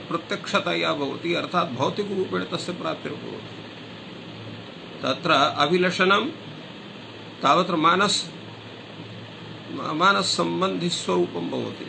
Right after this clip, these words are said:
प्राप्तिश्च तत्र भौतिकस्वरूपेण तस्य प्राप्ति-, बाह्यप्राप्तिस्वरूपं तस्य सिद्ध्यते।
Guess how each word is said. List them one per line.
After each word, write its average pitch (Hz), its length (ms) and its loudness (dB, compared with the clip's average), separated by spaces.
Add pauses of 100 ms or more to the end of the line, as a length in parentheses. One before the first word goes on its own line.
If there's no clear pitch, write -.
(1000)
प्राप्तिश्च 156 580 0
तत्र 175 640 2 (840)
भौतिकस्वरूपेण 175 880 2
तस्य 160 300 -4
प्राप्ति-, 139 340 -2
बाह्यप्राप्तिस्वरूपं 139 1120 -2
तस्य - 260 -6
सिद्ध्यते। 110 500 -10